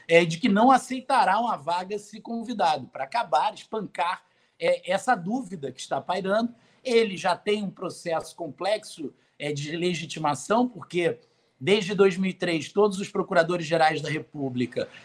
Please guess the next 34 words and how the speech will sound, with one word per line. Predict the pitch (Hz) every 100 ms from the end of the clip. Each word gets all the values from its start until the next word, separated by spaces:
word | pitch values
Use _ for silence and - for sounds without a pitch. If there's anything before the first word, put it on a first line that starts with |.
| -
é, | 135
foram | 131 226 226
escolhidos | - - 185 202 170 143
dentro | 151 233 262 190
da | 170
lista | 170 165 143
tríplice, | 135 - 202 247 220 147 - 143 127
só | - - 214
a |
doutora | 202 185 185 175
Raquel | 156 135 170
não | 160
foi | 135 - 165
a |
mais | 147 147
votada, | 123 131 - 143 180 202 226 _ _ _
e | 165 165 165
é | 170
óbvio | 165 170 214
que | 233
isso | - 226
cria | - 185 214 185
grande | 180 220 196
resistência | 196 160 - - 175 -
interna | 143 165 165 160
dentro | 147 151 -
do | 139
Ministério | 143 135 151 139
Público, | 160 165 -
que | -
defende | 196 208 - 185 185
essa | 185 196
lista | 165 170 - 190
como | 180 180 196